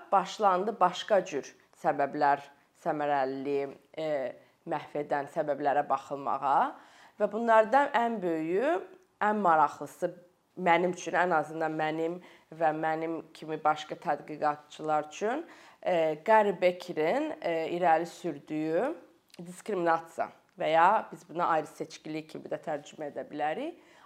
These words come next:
Ayrı seçkilik mövhumu olmuşdur. Gary Becker o vaxtlar min doqquz yüz əllinci illərin sonunda belə bir fərziyyə ilə gəldi ki, əslində diskriminasiya,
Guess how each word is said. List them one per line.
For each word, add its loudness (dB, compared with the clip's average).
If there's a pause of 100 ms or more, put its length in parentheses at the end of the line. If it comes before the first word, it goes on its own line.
Ayrı 4
seçkilik -6
mövhumu -8
olmuşdur. -6 (440)
Gary 6
Becker 0
o 8
vaxtlar 6
min -4
doqquz -4
yüz -6
əllinci 0
illərin -4
sonunda 0 (480)
belə 6
bir -6
fərziyyə 2
ilə -2
gəldi 2
ki, -2
əslində 2
diskriminasiya, -2